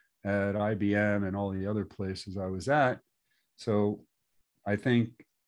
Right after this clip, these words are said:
anybody that, that picks that up will get it. And if you're not a reader, someone could subscribe to my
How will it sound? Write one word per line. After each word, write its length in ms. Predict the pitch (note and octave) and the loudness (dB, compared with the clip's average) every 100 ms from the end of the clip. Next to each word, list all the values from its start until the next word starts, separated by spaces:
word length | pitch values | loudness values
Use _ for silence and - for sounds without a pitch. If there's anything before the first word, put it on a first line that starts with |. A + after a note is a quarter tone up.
| _ _ _ _ _ C3 | _ _ _ _ _ 2
anybody 560 | C3 A#2+ A#2+ A#2+ A2+ | 4 6 6 6 4
that, 200 | A2 A2 - _ _ _ - | 2 0 -4 _ _ _ 0
that 240 | G#2+ G#2 - _ _ _ _ | 0 0 -4 _ _ _ _
picks 240 | - A#2 - | -2 -2 2
that 180 | C#3 | 4
up 200 | B2 A#2+ | 4 2
will 220 | A#2+ G#2+ G2+ | 0 -2 0
get 220 | A2+ A#2+ | 2 4
it. 40 | |
And 120 | C3 | 4
if 80 | C3 - | 2 0
you're 120 | - C#3+ | 4 6
not 200 | D#3+ D3+ | 6 6
a 40 | |
reader, 480 | C3+ F#3 C#3+ C#3 C3+ _ _ _ _ _ - | 6 6 4 2 0 _ _ _ _ _ -6
someone 300 | - C#3 C3 | 0 2 2
could 180 | C3+ A#2+ | 0 -4
subscribe 680 | A#2+ - - B2+ B2+ B2+ B2 | -6 -4 2 6 6 4 0
to 140 | B2+ | 0
my 460 | B2 A#2 A#2 A2+ | 4 4 4 2